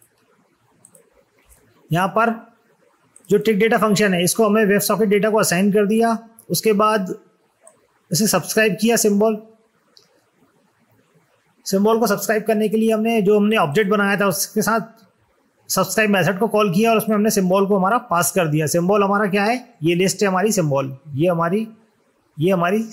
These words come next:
ये हमारा symbol है। इसमें हम और भी assets को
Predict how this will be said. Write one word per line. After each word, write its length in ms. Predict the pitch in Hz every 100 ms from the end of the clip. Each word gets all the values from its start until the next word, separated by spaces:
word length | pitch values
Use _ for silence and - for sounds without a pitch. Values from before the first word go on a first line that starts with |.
| - - - _ _ _ _ _ _ -
ये 160 | 156
हमारा 260 | 196 180 208
symbol 400 | 202 170 151 139
है। 120 | 123 - _ _
इसमें 220 | 160 165 208
हम 100 | 214 -
और 180 | 190 214
भी 200 | 233 247 - - - _ _ _ _ _ _
assets 360 | 170 156 214 214
को 200 | 226